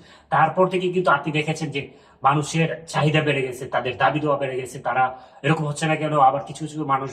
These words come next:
বলছে যে মানে এক মিনিটের ভিতরে কেন বাংলাদেশ এখন সুইজারল্যান্ড হয়ে গেল না। তো সেইগুলো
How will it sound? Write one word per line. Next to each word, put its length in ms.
বলছে 320
যে 180
মানে 260
এক 260
মিনিটের 400
ভিতরে 220
কেন 220
বাংলাদেশ 460
এখন 180
সুইজারল্যান্ড 480
হয়ে 180
গেল 200
না। 200
তো 80
সেইগুলো 520